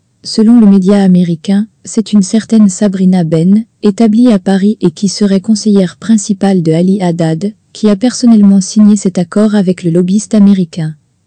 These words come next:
Ainsi, ce contrat de dix millions de dollars a été signé avec Sonoran Policy Group, une firme américaine de lobbying fondée par Robert Streck,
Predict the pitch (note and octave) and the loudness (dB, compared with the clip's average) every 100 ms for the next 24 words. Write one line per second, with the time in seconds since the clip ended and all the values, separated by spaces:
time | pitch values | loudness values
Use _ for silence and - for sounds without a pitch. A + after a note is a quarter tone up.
0 | _ F#3 F3+ - - A3+ - - - F#3 | _ -4 -4 -4 -6 -6 -8 -12 -6 -2
1 | G3+ G3+ A3+ G#3+ G3 F#3 G#3 G3+ G3 G3+ | -2 -2 -2 0 0 2 4 4 4 2
2 | E3+ D#3+ E3 E3 F#3+ G#3+ - _ F#3+ F#3+ | 2 0 -2 -2 -4 -6 -12 _ -2 0
3 | F#3 G#3 - A#3 A#3+ G#3+ E3+ - - G3+ | 0 -2 2 2 4 2 -2 -4 0 2
4 | G3+ F#3 F3+ F3+ G3 F#3 - F#3 E3 D#3+ | 2 2 0 0 -2 -2 -4 -6 -6 -6
5 | G3 - - _ G3 G3 - B3 A3+ A3 | -8 -12 -20 _ 0 2 0 0 4 4
6 | G3+ G3 F3+ G3 F#3+ D#3+ E3 F3+ F3 F#3+ | 4 2 0 0 2 0 0 0 0 2
7 | G#3 F3+ - G#3+ G3+ G3 F3+ E3+ F3+ F#3 | 2 0 0 0 2 0 -2 0 0 -2
8 | - - F#3 F#3+ F#3+ A#3 | -4 -10 -6 -6 -6 -10